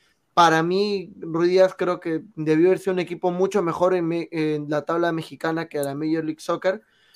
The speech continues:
pero lo, lo está haciendo de maravilla, Ruiz Díaz. Lo está haciendo increíblemente, eh, magnífico. Campeón de la Conca Champions, se une a los nombres de,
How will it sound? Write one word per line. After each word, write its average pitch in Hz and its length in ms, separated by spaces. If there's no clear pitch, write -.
pero 151 640
lo, 170 440
lo 180 140
está 180 200
haciendo 262 360
de 214 120
maravilla, 165 720
Ruiz 185 260
Díaz. 156 440
Lo 156 40
está 185 160
haciendo 196 640
increíblemente, 180 1500
eh, 151 40
magnífico. 151 800
Campeón 175 420
de 220 60
la 180 120
Conca 190 280
Champions, 190 380
se 170 160
une 202 540
a 156 340
los 151 240
nombres 185 400
de, 151 380